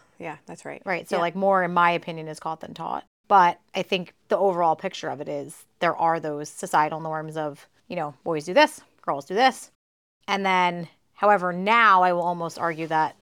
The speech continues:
Speaker 2: that is still true, but it's also shifting.
Speaker 1: I love that. Thank
Speaker 2: It's
Speaker 1: God.
Speaker 2: there's that <clears throat> shift in a lot of ways, almost the shift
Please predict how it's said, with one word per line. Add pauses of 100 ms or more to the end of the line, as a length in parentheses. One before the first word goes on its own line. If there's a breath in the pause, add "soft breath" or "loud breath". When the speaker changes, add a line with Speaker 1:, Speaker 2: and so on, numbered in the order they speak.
(160)
Speaker 2:
that
is
still
true,
but
it's
also
shifting. (160)
Speaker 1:
I
love
that.
Thank
Speaker 2:
It's
Speaker 1:
God. (180)
Speaker 2:
there's
that
<clears throat>
shift (720)
in
a
lot
of
ways,
almost
the
shift